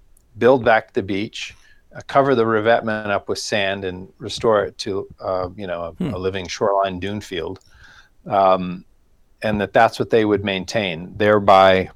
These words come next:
Speaker 1: providing both protection for themselves
Speaker 2: Right.
Speaker 1: and the public beach
Speaker 2: I'd
Speaker 1: back
Speaker 2: give 'em
Speaker 1: to the
Speaker 2: credit, you
Speaker 1: public.
Speaker 2: know, for that initiative and that basic
Speaker 1: Yeah.
Speaker 2: idea that, and the ability and the willingness, I would say,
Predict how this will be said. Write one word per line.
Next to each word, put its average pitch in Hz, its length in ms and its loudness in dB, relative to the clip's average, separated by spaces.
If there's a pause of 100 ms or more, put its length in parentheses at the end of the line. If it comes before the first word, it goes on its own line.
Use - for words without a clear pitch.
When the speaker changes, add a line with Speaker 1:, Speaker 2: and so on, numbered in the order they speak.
Speaker 1:
providing 98 540 4
both 92 260 2
protection - 460 -2
for - 160 -10
themselves 117 680 2
Speaker 2:
Right. 113 160 -6
Speaker 1:
and 120 320 0
the 95 60 -4
public 98 420 -4
beach 87 460 -8
Speaker 2:
I'd - 160 -6
Speaker 1:
back - 160 2
Speaker 2:
give 151 40 0
'em 120 100 0
Speaker 1:
to - 40 -10
the - 20 -6
Speaker 2:
credit, 104 240 4
you - 20 0
Speaker 1:
public. 117 180 0
Speaker 2:
know, 120 100 2
for - 180 -2
that 104 280 2
initiative 107 560 0
and 104 160 2
that 101 160 -2 (540)
basic 104 360 4
Speaker 1:
Yeah. 120 60 6
Speaker 2:
idea 104 400 2
that, 123 220 0
and 107 200 0
the 101 120 2
ability 110 580 2
and 104 120 0
the 101 60 4
willingness, 127 560 4
I 107 100 4
would 95 180 -2
say, 104 340 0